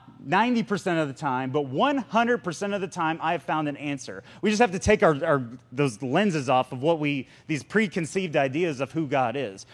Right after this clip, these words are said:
what our favorite preacher or pastor always said growing up. We gotta approach it with, "God is love, and perfect love casts out fear." And if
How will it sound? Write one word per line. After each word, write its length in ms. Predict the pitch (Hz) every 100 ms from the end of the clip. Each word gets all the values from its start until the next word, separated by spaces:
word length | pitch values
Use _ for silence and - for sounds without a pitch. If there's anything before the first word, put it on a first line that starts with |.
| -
what 160 | 165
our 100 | 185
favorite 340 | 180 190 185 190
preacher 460 | 196 196 - 139
or 40 | 127
pastor 500 | 151 190 180 - 135
always 280 | 120 113 110
said 280 | 131 117
growing 320 | 110 120 107 98
up. 160 | 87 - _ _ - -
We 80 |
gotta 240 | 165 185 175
approach 460 | 151 - 240 -
it 80 | 160
with, 200 | 139 110
"God 260 | 139 170 233
is 180 | 247 156
love, 240 | 156 151
and 100 | 143
perfect 360 | - 214 196 147
love 220 | 160 160
casts 280 | 170 160 165
out 240 | 143 -
fear." 160 | 196 151
And 100 |
if 100 | 135